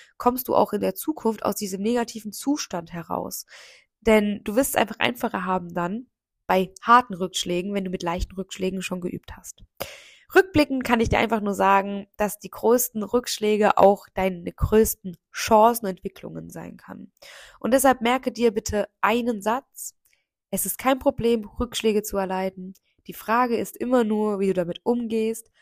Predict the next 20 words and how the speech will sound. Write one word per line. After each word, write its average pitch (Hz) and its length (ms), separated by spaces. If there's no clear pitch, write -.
und 226 200
dass 202 180
du 190 80
dich - 280
nicht 214 280
von - 240
ihnen 175 380
unterkriegen 196 720
lässt. - 340
Du 254 100
hast 285 120
jetzt 285 160
deinen 240 180
kleinen 226 260
Notfallplan, 208 680
der 202 100
wird 208 140
dir 214 100
immer 247 240
helfen. 202 500